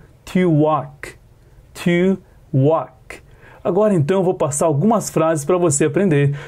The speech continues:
e eu vou mostrar as diferenças e tudo muito claro, pra que você não confunda, mas pra que você possa ficar fera no inglês.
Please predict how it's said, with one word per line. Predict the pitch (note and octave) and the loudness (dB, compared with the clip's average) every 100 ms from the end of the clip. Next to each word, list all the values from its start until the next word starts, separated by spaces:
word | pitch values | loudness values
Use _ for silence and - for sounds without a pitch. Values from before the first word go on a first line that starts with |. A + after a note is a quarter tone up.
| - | -4
e | D#3+ | 0
eu | |
vou | D3 | 2
mostrar | F#3 D#3 C#3+ F3 | 2 0 0 0
as | D3+ | 2
diferenças | B2+ F3+ - D#3 D#3+ F3 D#3 C#3+ C3 | 2 0 0 2 2 2 2 2 2
e | D3+ | 0
tudo | C#3+ G#3+ | 0 0
muito | G#3+ C4+ - | 2 2 0
claro, | - F#3 D3+ C3+ - - | 0 0 0 -6 -14 -8
pra | D3 | -4
que | E3 | 0
você | D3+ C#3+ C#3 | 0 0 0
não | B2+ E3+ | 2 0
confunda, | A3 E3 D3+ F3 F3 F3+ F3+ - - | 0 -2 0 0 2 0 -2 -8 -4
mas | C#3+ | -2
pra | D3 | -2
que | C#3+ | 0
você | D#3+ D3 E3+ | 0 0 -2
possa | C#3+ E3 E3+ | -2 -2 0
ficar | D3+ D3 E3 C3+ | 0 0 0 -2
fera | - - F#3 F3 E3 | -6 -4 0 0 0
no | E3 | 0
inglês. | E3+ C#3+ C3+ C3 - | 0 2 0 -2 -8